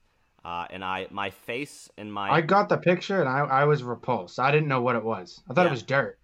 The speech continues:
Speaker 1: Yeah,
Speaker 2: or
Speaker 1: so
Speaker 2: something.
Speaker 1: that's what it looked like. My face and my upper, like, chest area
Speaker 2: Yeah.
Speaker 1: is what ran through it. And, you know, Florida at night,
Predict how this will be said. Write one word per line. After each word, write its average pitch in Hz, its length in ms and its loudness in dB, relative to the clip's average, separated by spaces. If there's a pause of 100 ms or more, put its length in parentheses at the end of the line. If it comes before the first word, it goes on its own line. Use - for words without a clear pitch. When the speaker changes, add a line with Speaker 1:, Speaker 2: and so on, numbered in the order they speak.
(180)
Speaker 1:
Yeah, 117 260 -4
Speaker 2:
or 104 40 -6
Speaker 1:
so - 120 -14
Speaker 2:
something. 104 220 -8
Speaker 1:
that's 123 180 -8
what 185 120 -10
it 95 40 -12
looked 107 280 -10
like. 80 260 -12
My 95 140 -12
face 143 440 -12
and 117 100 -16
my 110 180 -8
upper, 107 280 -6
like, 95 280 -10
chest - 360 -14
area 139 420 -8 (240)
Speaker 2:
Yeah. 110 160 -8
Speaker 1:
is 101 100 -10
what 104 260 -6
ran 107 340 -6
through 110 340 -6
it. 143 140 -6 (640)
And, 95 520 -10
you 98 100 -14
know, 95 180 -8
Florida 113 680 -2 (880)
at 98 180 -8
night, 104 380 -4